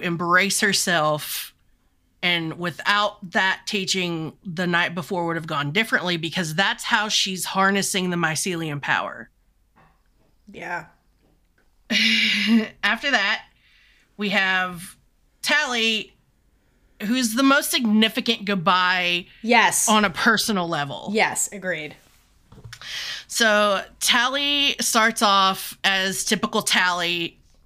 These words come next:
Speaker 1: and says that you told me to follow the truth no matter where, where it led. And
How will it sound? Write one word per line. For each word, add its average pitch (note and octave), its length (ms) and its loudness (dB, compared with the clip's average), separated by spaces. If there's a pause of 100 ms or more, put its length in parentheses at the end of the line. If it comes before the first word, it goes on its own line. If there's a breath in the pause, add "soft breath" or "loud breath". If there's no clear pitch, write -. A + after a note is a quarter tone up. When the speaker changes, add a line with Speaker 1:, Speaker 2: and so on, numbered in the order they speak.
(200)
Speaker 1:
and F#3 340 0
says F#3 300 -2
that F#3+ 120 -4
you G3 140 -2
told G#3 260 2
me B3 80 6
to B3+ 80 2
follow G3+ 300 0
the F#3+ 120 -4
truth F3 600 -2 (460)
no F3 160 0
matter F3 340 2
where, E3+ 440 0
where A#3 340 4
it G#3 160 -4
led. F#3 580 -2 (1500)
And F3 680 0